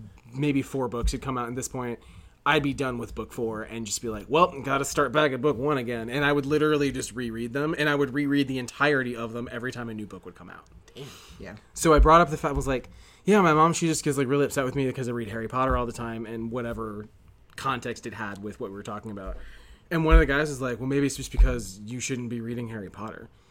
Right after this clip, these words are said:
Speaker 1: And, you know, typical Christian reaction to it. <clears throat>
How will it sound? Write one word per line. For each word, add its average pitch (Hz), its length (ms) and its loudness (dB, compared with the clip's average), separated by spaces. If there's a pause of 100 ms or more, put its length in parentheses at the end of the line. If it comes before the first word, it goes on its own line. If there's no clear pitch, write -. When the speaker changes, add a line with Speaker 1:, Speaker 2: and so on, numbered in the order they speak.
(340)
Speaker 1:
And, 151 180 -6
you 175 100 -2
know, 104 120 -6
typical 110 600 -10
Christian 98 640 -4
reaction 104 480 -12
to 101 180 -12
it. 95 140 -10 (680)
<clears throat> 160 420 2